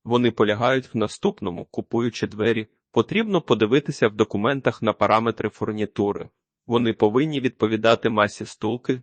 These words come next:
зазвичай це сто тридцять к. Купуючи важку конструкцію,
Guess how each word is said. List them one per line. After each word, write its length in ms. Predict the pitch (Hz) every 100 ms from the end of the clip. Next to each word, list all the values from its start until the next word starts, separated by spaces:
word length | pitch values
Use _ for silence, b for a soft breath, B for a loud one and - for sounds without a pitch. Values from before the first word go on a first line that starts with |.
| -
зазвичай 600 | 113 110 113 113 117 104
це 180 | - 139
сто 260 | - 143
тридцять 520 | 135 - 110 - 98 -
к. 200 | - _ _
Купуючи 580 | - 113 - 240 226 -
важку 360 | 113 113 - 127
конструкцію, 880 | 120 113 - - 185 - 175 151